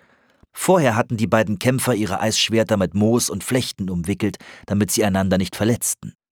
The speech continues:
Die Brigade der Besten war wieder vollzählig versammelt.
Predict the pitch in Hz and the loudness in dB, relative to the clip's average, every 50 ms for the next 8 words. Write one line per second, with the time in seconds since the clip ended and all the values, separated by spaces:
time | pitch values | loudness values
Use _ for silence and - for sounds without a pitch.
0 | _ _ _ _ _ _ _ - - 127 127 147 131 147 147 165 165 175 135 135 | _ _ _ _ _ _ _ -4 -2 0 2 2 4 4 4 2 4 4 2 2
1 | 101 139 139 - - - 151 131 123 110 117 107 104 - - 147 143 127 - - | 4 2 0 0 -2 0 2 2 2 4 4 2 2 2 2 2 2 2 2 0
2 | - 123 113 104 98 - 107 95 - 85 76 - - - - - | 2 2 2 2 0 0 -2 -2 -2 -4 -6 -8 -14 -18 -20 -20